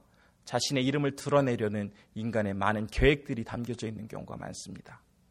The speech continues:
이러한 모습들로 인해 점점 교회는 병들어가고 점점 교회는 세속화되어 가고 있습니다. 이러한 모습들은 예수 그리스도께서 그토록 꾸짖으시며 책망하셨던 바리새인들의 모습이기도 합니다.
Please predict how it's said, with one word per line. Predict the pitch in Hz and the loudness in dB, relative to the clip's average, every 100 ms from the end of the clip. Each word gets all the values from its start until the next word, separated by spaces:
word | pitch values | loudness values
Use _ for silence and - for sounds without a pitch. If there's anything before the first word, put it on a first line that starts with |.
| _ _ _ _ _ _ _ _ _ _ - - - | _ _ _ _ _ _ _ _ _ _ -20 -20 2
이러한 | 147 180 170 | 12 12 12
모습들로 | 165 - - 170 156 | 6 4 2 4 4
인해 | 135 131 | 4 2
점점 | 123 123 120 120 | 2 0 0 -2
교회는 | - 117 117 | -4 -4 -4
병들어가고 | 101 107 110 110 104 90 - 101 - _ _ - - | -4 -4 0 0 0 -4 -8 -12 -14 _ _ -20 -4
점점 | - 131 135 127 | 2 4 4 2
교회는 | - 113 107 | 0 -4 -4
세속화되어 | 110 170 - 175 - 127 107 | -6 -4 -4 -2 -2 -2 -4
가고 | 104 98 101 | -8 -10 -10
있습니다. | - - - - - - _ _ _ - - - - | -14 -12 -14 -14 -20 -20 _ _ _ -20 -20 -6 8
이러한 | 156 185 | 12 12
모습들은 | 175 170 170 - 160 170 123 | 10 2 0 -2 0 2 6
예수 | 165 190 202 | 8 8 6
그리스도께서 | 196 190 - 165 147 | 4 2 -2 0 0
그토록 | 151 214 214 208 180 - | 4 6 8 10 10 8
꾸짖으시며 | 254 240 208 208 196 165 127 127 | 4 4 4 2 4 6 6 6
책망하셨던 | - 226 220 196 165 143 147 131 - - - | 2 6 10 8 6 4 4 4 0 -16 -4
바리새인들의 | - 151 185 190 180 170 143 135 | 6 8 8 6 2 2 0 0
모습이기도 | 117 123 110 101 101 101 | 0 -4 -6 -8 -8 -8
합니다. | 101 104 - - - | -8 -10 -12 -16 -18